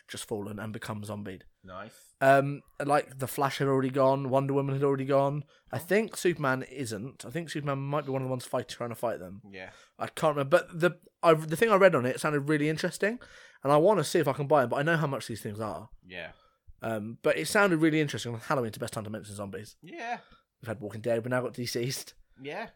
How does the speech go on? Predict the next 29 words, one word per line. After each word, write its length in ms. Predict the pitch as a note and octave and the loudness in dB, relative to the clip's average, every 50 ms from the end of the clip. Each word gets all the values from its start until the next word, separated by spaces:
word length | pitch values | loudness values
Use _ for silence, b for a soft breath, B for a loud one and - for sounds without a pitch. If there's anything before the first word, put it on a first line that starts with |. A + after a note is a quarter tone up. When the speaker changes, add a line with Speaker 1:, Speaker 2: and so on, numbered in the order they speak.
| _ - | _ -8
Speaker 1:
Um, 120 | - C3+ | -6 0
so 120 | B2 E3+ E3+ | 4 6 8
I 120 | F#3 G3 | 8 8
am 80 | G3+ G3+ | 8 8
gonna 140 | G3 G3 G3 | 8 6 6
look 100 | G3 D#3 | 6 4
to 60 | D3+ - | 0 -2
see 100 | - E3+ | 2 4
where 80 | E3 | 4
I 40 | D3 | 4
can 80 | D3+ D3+ | 4 4
get 140 | D#3+ - | 0 0
them 120 | - B2+ B2 | 0 -2 -4
from 160 | B2 B2+ B2 | -4 -4 -4
and 80 | B2+ B2 | -4 -4
probably 200 | D3+ C3 B2 A#2+ | -6 -6 -6 -6
spend 220 | - B2+ A#2 A2 | -6 -6 -8 -8
too 100 | - A#2 | -8 -12
much 180 | G#2+ - - - | -12 -12 -12 -14
on 60 | G#2 | -16
them. 100 | A#2 A#2+ _ _ _ _ _ _ _ - | -18 -18 _ _ _ _ _ _ _ -8
I'm 120 | G#2 C3 | -4 -2
not, 220 | C#3+ B2 G2+ G2 G#2+ | -2 -2 -2 -4 -4
I'm 100 | B2 D#3 | -4 -4
not 100 | D#3 B2 | -4 -4
gonna 120 | G#2+ G2+ | -6 -6
buy 200 | G2+ G#2+ G#2+ G2+ | -4 -4 -4 -4
them 220 | F2+ E2+ F#2+ G#2 A2 | -4 -6 -8 -10 -10
'cause 300 | - - A#2 G2+ G#2+ - | -8 -8 -8 -8 -10 -14